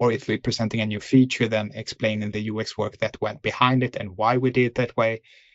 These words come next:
And I've just now started doing small, like, bite-sized U X insights that I'm presenting, uh, on these Fridays when we don't have other things. So I think it's about educating the, the organization. And I always try to think that,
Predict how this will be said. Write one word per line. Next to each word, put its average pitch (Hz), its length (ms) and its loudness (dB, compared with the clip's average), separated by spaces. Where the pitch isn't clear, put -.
And 127 100 0
I've 120 120 2
just - 380 -2
now 127 300 6
started 120 560 0
doing 113 400 -2
small, 117 380 0
like, 107 400 -4
bite-sized 113 720 2
U 117 280 -2
X - 240 -4
insights 120 640 2
that 110 160 -2
I'm 107 140 -2
presenting, 113 640 -6
uh, 110 400 -6
on 117 140 -2
these 110 160 -4
Fridays 110 420 0
when 113 140 -4
we 107 80 -2
don't 104 240 -6
have 104 220 -4
other 110 240 -4
things. - 380 -8
So 117 260 -2
I 131 100 2
think 175 280 4
it's 147 180 2
about 123 480 4
educating 120 1080 0
the, 113 200 -4
the 117 80 0
organization. 113 760 2
And 107 180 -6
I 127 80 6
always 151 380 6
try 123 220 6
to 120 120 -4
think 113 320 0
that, 110 340 2